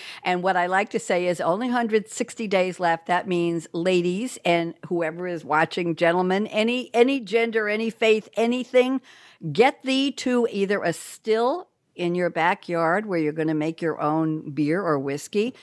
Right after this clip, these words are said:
Get thee to a liquor store in person or online, because I gotta tell you, everything will be off the shelves before, well before December thirty-first,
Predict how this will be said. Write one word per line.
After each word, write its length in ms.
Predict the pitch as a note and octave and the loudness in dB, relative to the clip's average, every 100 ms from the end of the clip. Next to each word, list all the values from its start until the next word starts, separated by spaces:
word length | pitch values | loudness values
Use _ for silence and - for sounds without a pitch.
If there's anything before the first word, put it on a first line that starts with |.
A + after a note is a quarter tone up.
| - _ | -20 _
Get 220 | G3+ G#3 | 2 2
thee 140 | A#3+ A3 | 2 -2
to 240 | A#3 G3 | 0 2
a 20 | |
liquor 320 | E3 F3+ F#3 A3+ | 2 0 -2 -6
store 340 | - A3+ A3 | -2 0 0
in 200 | G#3+ F3+ | -2 -6
person 360 | - F#3+ G3 F3+ | -2 -2 -2 -2
or 140 | E3 | 0
online, 320 | E3 E3 E3+ | 2 2 0
because 300 | E3+ E3 D#3 | 0 -4 0
I 100 | D3 | 0
gotta 240 | D3+ E3 F#3 | 2 2 0
tell 180 | - | -2
you, 180 | E3 E3 - | -2 -4 -2
everything 460 | F3+ A#3 A#3 A3 | -2 0 0 0
will 120 | G3+ F#3 | 0 -2
be 120 | F#3 | 0
off 260 | E3 E3 | 0 -2
the 80 | - | -6
shelves 460 | - E3 C#3+ C#3+ - _ _ _ | -4 0 0 -2 -14 _ _ _
before, 500 | D3+ - E3+ D3+ C#3+ | -6 -2 2 2 2
well 340 | D3 D#3+ F#3 | -2 2 2
before 360 | G#3+ A#3 G3+ F#3 | 0 -4 0 0
December 400 | F3+ - E3+ F3+ | -2 -4 -2 -2
thirty-first, 640 | F3 E3+ E3+ D#3+ B2+ - | -4 -4 -4 -4 -4 -8